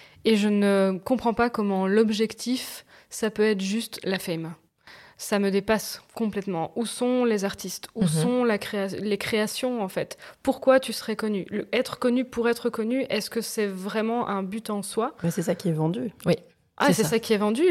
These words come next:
Speaker 2: C'est
Speaker 1: Mais
Speaker 2: ça qui
Speaker 1: je veux
Speaker 2: est
Speaker 1: dire,
Speaker 2: vendu.
Speaker 1: moi, je n'en comprends pas, je ne comprends pas cet objectif.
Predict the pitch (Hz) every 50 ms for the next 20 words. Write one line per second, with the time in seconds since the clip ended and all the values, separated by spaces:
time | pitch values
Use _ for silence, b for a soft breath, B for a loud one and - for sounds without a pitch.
0 | 277 202 - 208 208 202 196 - - 208 202 226 196 220 226 - - - 208 214
1 | 233 269 302 285 254 220 202 190 185 - - 254 226 - - 214 202 - 233 233
2 | 247 254 226 208 196 214 202 - 285 - - 254 233 226 269 262 254 - 226 -
3 | 214 196 196 202 - - - 262 240 - - -